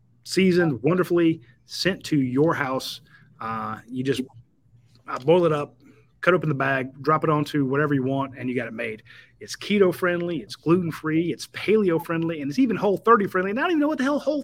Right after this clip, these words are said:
thirty is, but apparently it's friendly for that too. So hit up our friends at Prime Shrimp. Use promo code U G A Sports dot com, or just, excuse me, U G A Sports. You get twenty percent off your first order. I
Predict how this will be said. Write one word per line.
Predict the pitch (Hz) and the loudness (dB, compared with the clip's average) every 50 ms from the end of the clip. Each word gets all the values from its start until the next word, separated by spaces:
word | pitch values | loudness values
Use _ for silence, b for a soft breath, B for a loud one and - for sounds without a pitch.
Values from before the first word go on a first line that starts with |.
| - - | -4 -4
thirty | 294 294 285 277 262 254 285 | -4 -2 -2 -2 -2 -2 -2
is, | 311 320 277 175 | -2 -2 -4 -4
but | - - 180 175 | -4 -6 -6 -6
apparently | - - 269 277 277 240 240 | -6 -6 -6 -6 -4 -4 -6
it's | 240 277 247 | -6 -6 -4
friendly | 233 220 226 233 - | -4 -2 -2 -2 -2
for | - - 440 | -4 -6 -8
that | 427 - - | -10 -10 -6
too. | - 247 220 131 - B B B B B B B B B B | -2 0 0 0 0 B B B B B B B B B B
So | - - 123 | -10 -8 -4
hit | 117 - 202 | -2 0 0
up | 202 | 2
our | 196 185 | 0 0
friends | - 202 190 185 165 | 0 0 0 0 0
at | 143 - - | -4 -6 -4
Prime | - 165 165 170 170 | 0 2 2 2 0
Shrimp. | 156 - 165 147 135 135 | -2 -4 -4 -4 -4 -4
Use | 127 123 | -6 -6
promo | - - 170 170 160 156 | -4 -4 -2 -2 -2 0
code | - 156 143 131 127 120 | 0 0 0 0 -4 -8
U | 120 143 170 165 | -6 -6 -4 -2
G | 170 175 165 | 0 0 0
A | 165 | 0
Sports | 165 - - 147 147 135 - | -2 -2 -4 -4 -4 -4 -6
dot | - 135 123 - | -12 -12 -12 -10
com, | - 131 123 123 123 123 127 | -10 -8 -8 -8 -8 -10 -12
or | 135 127 | -12 -10
just, | 123 120 - - | -10 -10 -12 -14
excuse | - _ - - - - | -18 _ -20 -20 -20 -20
me, | - _ _ - | -20 _ _ -4
U | 143 151 | -2 0
G | 143 151 156 | 2 2 0
A | 151 | 0
Sports. | - - - 143 139 127 - - - b b b b b _ | 0 0 2 2 2 0 -2 -8 -14 b b b b b _
You | - 123 | -10 -10
get | 120 | -8
twenty | - - 165 180 | -6 -2 -2 -2
percent | 165 160 - 175 160 151 | -2 -2 -4 -4 -4 -4
off | 143 - | -2 -4
your | 143 | -4
first | - 147 143 143 - - | -2 -2 -2 -2 -4 -4
order. | - 139 135 135 131 123 b b b b b b b b b | -4 -4 -2 -2 -4 -6 b b b b b b b b b
I | - | -20